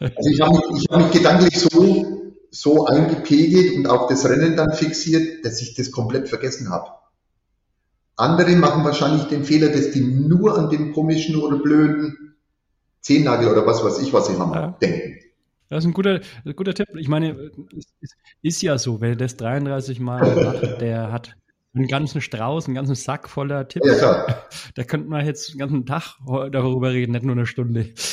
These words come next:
Speaker 2: <laughs> Schauen wir mal, dass wir mal einige Tipps mal, äh, pointieren. Ja, aber das ist schon mal gut. Das sind eigentlich zwei,
Speaker 1: Ja.
Speaker 2: ne? Also, ja, ha-, ja, ha-, heißt das eigentlich Think Pink?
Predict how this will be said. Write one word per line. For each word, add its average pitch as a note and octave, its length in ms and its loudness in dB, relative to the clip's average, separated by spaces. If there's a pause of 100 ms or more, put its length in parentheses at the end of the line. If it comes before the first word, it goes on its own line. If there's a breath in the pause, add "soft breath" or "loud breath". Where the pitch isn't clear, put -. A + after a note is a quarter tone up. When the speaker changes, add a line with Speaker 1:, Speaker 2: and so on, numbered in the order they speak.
(300 loud breath)
Speaker 2:
<laughs> - 380 -4
Schauen - 460 -4
wir F#3 60 2
mal, D3 160 0
dass C3 120 -6
wir C#3 100 -4
mal A#2 180 -6
einige B2+ 340 -4
Tipps - 300 -10
mal, A#2+ 340 -6
äh, A#2 200 -8
pointieren. A#2+ 680 -4
Ja, B2 120 -8
aber C3+ 180 -4
das F3 80 0
ist E3+ 80 -6
schon - 220 -10
mal C#3+ 100 -8
gut. D#3+ 320 -16
Das G#2+ 80 -20
sind B2+ 180 -10
eigentlich B2+ 320 -10
zwei, C#3+ 280 -2
Speaker 1:
Ja. A2 100 4
Speaker 2:
ne? C3 240 -4
Also, C3 240 -8 (440 loud breath)
ja, C#3 260 -6
ha-, - 120 -12
ja, G2+ 220 -8
ha-, C#3+ 140 -2 (220)
heißt D3 260 -4
das F#3 100 -6
eigentlich E3 280 -8
Think D#3 280 -4
Pink? A3+ 320 -2